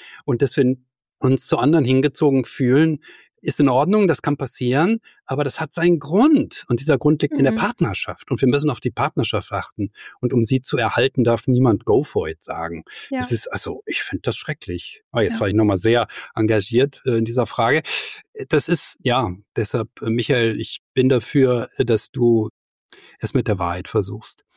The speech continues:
Speaker 1: Die Wahrheit ist nicht ganz angenehm, das finde ich auch, aber, äh, es geht hier um das Liebesleben von, oder das, das ganze Leben von drei Menschen und dass du das Richtige jetzt tust, auch für dein eigenes Liebesleben und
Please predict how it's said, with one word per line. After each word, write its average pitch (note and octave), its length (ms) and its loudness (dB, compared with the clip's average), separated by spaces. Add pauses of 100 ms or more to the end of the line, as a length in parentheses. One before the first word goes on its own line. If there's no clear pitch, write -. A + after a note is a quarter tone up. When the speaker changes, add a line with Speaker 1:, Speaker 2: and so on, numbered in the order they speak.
(260)
Speaker 1:
Die A#2 100 -4
Wahrheit A2+ 440 0
ist - 320 -4
nicht B2 260 -2
ganz A2+ 220 0
angenehm, D3+ 520 4
das A#2 160 0
finde B2 180 2
ich A2 140 -2
auch, A2 360 0
aber, A#2 460 0
äh, C3+ 60 4
es A#2 300 0
geht A#2 200 0
hier A#2+ 220 2
um A2+ 120 0
das A2 280 0
Liebesleben A#2 520 -2
von, G#2+ 380 -4
oder A2 180 0
das, A2 240 -4
das - 320 -10
ganze B2 300 0
Leben B2 420 2
von G#2+ 220 -2
drei G#2 200 0
Menschen C3+ 480 2
und A2+ 180 -2
dass A2+ 140 -6
du A#2+ 220 0 (420)
das - 180 -4
Richtige B2+ 380 0
jetzt A2+ 340 -2
tust, C#3 420 0
auch A#2 220 0
für A2 180 0
dein G#2+ 320 2
eigenes C3 680 0
Liebesleben B2 720 2
und G#2 220 -4